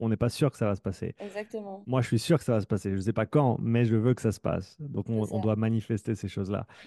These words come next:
Speaker 2: Mm, mm, mm.
Speaker 1: Euh, et ouais, ça peut paraître anodin, hein, un petit mot
Speaker 2: Ouais,
Speaker 1: par-ci, un petit mot par
Speaker 2: c'est
Speaker 1: là,
Speaker 2: ça,
Speaker 1: mais au final,
Speaker 2: clairement.
Speaker 1: quand tu, quand tu le fais sur plein de mots différents,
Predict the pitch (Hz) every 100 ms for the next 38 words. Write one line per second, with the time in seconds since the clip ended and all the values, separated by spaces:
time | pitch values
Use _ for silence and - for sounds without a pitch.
0 | 226 220 - - 101 98 98 98 - 113
1 | 113 131 117 127 123 123 123 - 120 120
2 | 143 123 131 113 107 123 120 104 104 131
3 | 120 - 123 117 117 143 151 123 117 -
4 | 120 131 139 120 110 117 117 117 107 117
5 | 107 110 101 117 - 113 - 120 120 120
6 | 113 113 113 131